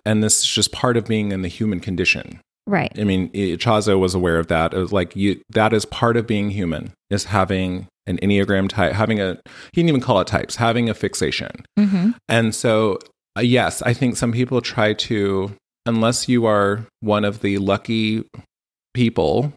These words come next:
Speaker 1: one out of, uh, nine billion people that experiences ego death, um, like someone like Eckhart Tolle, who still has the overlays of a five, uh, five, nine, four,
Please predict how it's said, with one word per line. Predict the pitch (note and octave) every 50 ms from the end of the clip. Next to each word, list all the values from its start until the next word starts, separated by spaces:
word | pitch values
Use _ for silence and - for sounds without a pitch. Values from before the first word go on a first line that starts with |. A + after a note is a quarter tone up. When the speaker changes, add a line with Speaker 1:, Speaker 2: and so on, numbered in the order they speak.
| _ - -
Speaker 1:
one | - G2+ F#2+ G2 G2+ G#2+ G#2+
out | G2+ G2 F#2+
of, | G2 F#2 A2 A2 - - - - -
uh, | F2 F#2+ G2 - - -
nine | G#2+ G2 G2 F#2+ G2 F#2+ F#2 G2 G#2 A2 A2
billion | G2+ A2+ G#2+ A2 G#2+ G#2+ A2
people | - B2 B2 A#2+ - F2+ D#2 D#2+ G#2
that | B2+ A#2 F2 E2+ D2 - -
experiences | - - - - A2+ G#2 G2+ G2+ G2+ F#2+ - - F#2+ F#2 F#2+ F#2 F#2 - - _ _ _ _ _ _ _ _ _ _ _ _ _ _ _ _ _ - -
ego | B2 D3 B2 G#2+ F2 D2+ C#2
death, | C2+ - D#2+ B1+ C2+ - - - - - - - - _ - - -
um, | - G2 F2 D#2+ D#2 D#2 E2 A#2+ - -
like | G#2 G#2+ A2+ -
someone | - - A#2 F2+ F2 F2
like | D#2 D#2 - D#2+
Eckhart | D#2 - E2 D2+ -
Tolle, | - - - C2+ D2+ F2 F2
who | G2 G#2+ G2
still | - - - B2+ B2
has | A2 A#2+ G2+ G2 - -
the | F#2 -
overlays | - E2 F2 G#2 F#2+ D2 C2+ B1+ B1+ C2 D2+ F#2+ - - - -
of | - F2 E2+ E2+ F2 E2+ - - - - - - _ _ _ _ _ _ _ -
a | E2 D#2+ D#2 D#2 D#2 E2 - _ _ _ _ _ - -
five, | - - C#2 A1+ G#1+ F2 A2 - - - - - - - - - - - - _ -
uh, | F2 D#2+ D2 C#2 C#2
five, | - - C#2 C#2+
nine, | F2+ D2+ C#2+ E2
four, | - - C2 G1+ G1+ G1+ B2